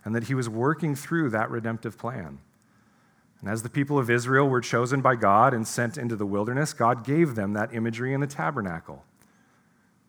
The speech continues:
On the curtains were pictures of images of the garden, and this reminded them of the Garden of Eden that was to come. And then when they were planted firmly in Jerusalem, the temple had multiple symbolic images within it that pointed to the garden as well.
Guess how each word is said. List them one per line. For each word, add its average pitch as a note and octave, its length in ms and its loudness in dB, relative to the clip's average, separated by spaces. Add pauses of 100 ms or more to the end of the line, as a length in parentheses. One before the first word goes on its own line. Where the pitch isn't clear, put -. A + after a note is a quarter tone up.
(200)
On A#2 140 0
the A#2 80 -2
curtains A#2+ 400 -4
were A#2 120 -6
pictures C3 600 -8
of A2 380 -10 (160)
images A2+ 400 -4
of G#2+ 100 -8
the G#2+ 80 -14
garden, G#2+ 380 -2
and F2+ 160 -6
this A#2+ 240 -8
reminded B2+ 540 -4
them D2 300 -12 (580)
of G#2 140 -8
the G#2 60 -6
Garden A#2 340 -2
of G#2+ 80 -6
Eden A2 240 -4
that A2 100 -8
was G2 160 -12
to - 80 -14
come. F2+ 400 -10 (960)
And A#2+ 120 2
then C#3+ 200 6
when D#3 100 6
they D3 80 4
were D3 100 6
planted C#3+ 320 2
firmly D3+ 380 2
in D3 80 2
Jerusalem, D#3 480 2
the C3 80 2
temple E3+ 420 0
had B2 220 0
multiple D3+ 400 0
symbolic D3+ 480 0
images A#2+ 400 -2
within C3+ 240 -2
it G#2 140 -2
that G#2+ 120 -6
pointed D3 420 -4
to D3+ 100 -8
the A#2+ 80 -6
garden G#2+ 360 -2
as B2 120 -8
well. C3+ 400 -4